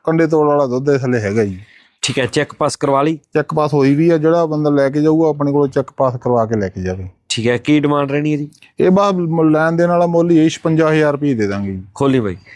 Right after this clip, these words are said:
Speaker 2: ਦੋ ਸੌ ਦਸ ਕਿਲੋ ਦੁੱਧ ਦੇ ਰਹੀ ਹੈ, ਸਾਢੇ ਤਿੰਨ ਮਹੀਨਿਆਂ ਦੀ ਗੱਭਣ, ਚੈੱਕ ਪਾਸ ਹੈ,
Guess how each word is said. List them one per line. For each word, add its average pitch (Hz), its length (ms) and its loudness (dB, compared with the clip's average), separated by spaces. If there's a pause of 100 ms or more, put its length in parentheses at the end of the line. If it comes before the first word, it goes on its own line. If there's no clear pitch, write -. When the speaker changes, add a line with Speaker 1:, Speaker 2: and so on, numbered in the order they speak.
(220)
Speaker 2:
ਦੋ 135 60 2
ਸੌ 147 160 0
ਦਸ 117 320 -2
ਕਿਲੋ 147 280 0
ਦੁੱਧ 147 220 0
ਦੇ 156 200 2
ਰਹੀ 147 240 0
ਹੈ, 143 280 -4 (520)
ਸਾਢੇ 160 400 0
ਤਿੰਨ 156 260 0
ਮਹੀਨਿਆਂ 151 300 0
ਦੀ 127 160 0
ਗੱਭਣ, 135 300 -2
ਚੈੱਕ 123 280 -4
ਪਾਸ 120 360 -2
ਹੈ, 127 280 -6